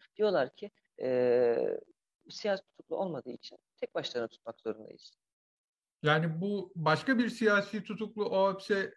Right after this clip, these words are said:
Speaker 2: hapishaneye gidene kadar böyle devam edecek anlamında.
Speaker 1: Aynen öyle, evet.
Speaker 2: Yani ufak bir hücrede tek başlarına kalıyorlar ve ya-, hani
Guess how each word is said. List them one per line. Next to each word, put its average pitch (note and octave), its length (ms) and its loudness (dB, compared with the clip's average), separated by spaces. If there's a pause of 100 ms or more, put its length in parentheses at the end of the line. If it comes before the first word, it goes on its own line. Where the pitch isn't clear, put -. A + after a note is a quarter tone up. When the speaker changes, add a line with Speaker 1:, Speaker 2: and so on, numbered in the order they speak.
(160)
Speaker 2:
hapishaneye F#3+ 600 0
gidene F#3+ 440 -2
kadar G3 400 0
böyle G3+ 240 2
devam G3 340 2
edecek D3+ 320 -4
anlamında. A#2+ 720 -4 (600)
Speaker 1:
Aynen F3+ 460 0
öyle, B2 240 0
evet. - 380 -10 (1120)
Speaker 2:
Yani D3 280 0
ufak A3+ 400 2
bir G3+ 60 -6
hücrede G3 540 0
tek B3+ 260 2
başlarına G3+ 540 0
kalıyorlar F#3+ 460 0
ve G#3 60 4
ya-, F#3+ 560 -2
hani E3+ 400 -4